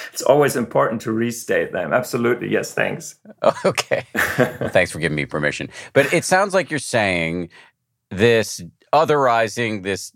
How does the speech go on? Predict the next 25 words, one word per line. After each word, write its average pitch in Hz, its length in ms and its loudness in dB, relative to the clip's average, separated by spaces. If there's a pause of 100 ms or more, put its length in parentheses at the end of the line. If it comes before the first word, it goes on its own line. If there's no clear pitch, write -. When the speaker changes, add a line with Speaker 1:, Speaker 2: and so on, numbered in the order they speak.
Speaker 2:
instrumental 107 840 0
view 92 680 -2
that 82 400 4
human 95 340 -4
beings 85 380 -2
can 87 320 0
have 82 520 0
of 76 220 -2
nature, 76 680 -6 (1000)
either 90 300 2
when 71 240 -2
we're 71 80 -4
studying 76 420 0
it 69 100 -4
as 71 100 -4
scientists 123 560 0
or 73 200 -2
we're 71 120 -2
just 71 260 -8
operating 82 680 0
in 80 180 -6
the 73 80 -6
world 95 400 0
this 90 200 -6
way, 87 340 2